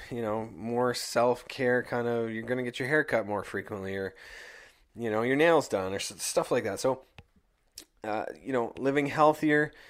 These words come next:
can sometimes be a mental mindset. It can sometimes be a, an emotional mindset, certainly physical mindset. But that's what twenty-three percent of people said.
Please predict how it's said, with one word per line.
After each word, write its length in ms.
can 140
sometimes 440
be 200
a 40
mental 320
mindset. 460
It 80
can 160
sometimes 500
be 220
a, 540
an 80
emotional 500
mindset, 760
certainly 380
physical 500
mindset. 760
But 380
that's 240
what 140
twenty-three 500
percent 400
of 80
people 240
said. 320